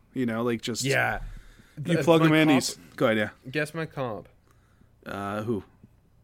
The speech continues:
Speaker 2: Jamal Williams.
Speaker 1: That's, I knew you were gonna say. I don't know why I said who when I already knew it, but I think I, I feel like we've had too many Jamal Williams comps already.
Speaker 2: There, there, there are drops at times on his tape, but
Speaker 1: Yeah.
Speaker 2: he, I think he is a,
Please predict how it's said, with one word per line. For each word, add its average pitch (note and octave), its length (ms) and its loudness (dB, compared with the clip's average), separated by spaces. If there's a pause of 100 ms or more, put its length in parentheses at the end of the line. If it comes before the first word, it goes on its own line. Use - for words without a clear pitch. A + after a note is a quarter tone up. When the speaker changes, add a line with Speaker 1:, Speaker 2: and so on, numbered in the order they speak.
(220)
Speaker 2:
Jamal A#2 340 -8
Williams. F2+ 140 -8 (140)
Speaker 1:
That's, - 80 -12
I A#2 60 -6
knew A2 120 0
you G#2+ 60 -4
were G2 60 -6
gonna G2 120 -8
say. - 140 -8
I C3+ 120 0
don't F3 100 6
know E3+ 60 4
why C#3+ 100 4
I B2 40 0
said A#2+ 160 -4
who A2 260 -6 (340)
when B2 140 -4
I - 20 0
already A2 220 0
knew G2 160 -4
it, F#2 180 -8
but D3 80 2
I C#3+ 60 4
think G3 160 6
I, G3 40 10
I - 40 8
feel D#3+ 160 4
like F#3 180 8
we've D3+ 140 4
had C#3 160 2
too C#3+ 80 -2
many A#2+ 100 2
Jamal A2 300 -4
Williams G2 260 -8
comps G2+ 260 -12
already. G2+ 340 -4 (180)
Speaker 2:
There, D#3+ 260 -2
there, D#3 540 -2
there D3 360 -4
are E3 360 -4
drops B2 480 -6
at - 160 -12
times A2+ 360 -14
on C#3 140 -10
his D3 140 -14
tape, E3 240 -14
but C3+ 100 -4
Speaker 1:
Yeah. F#2+ 300 -6
Speaker 2:
he, A2+ 40 -8
I B2 80 -4
think B2+ 340 -10
he C#3 180 -8
is D3 100 -8
a, D3+ 140 -8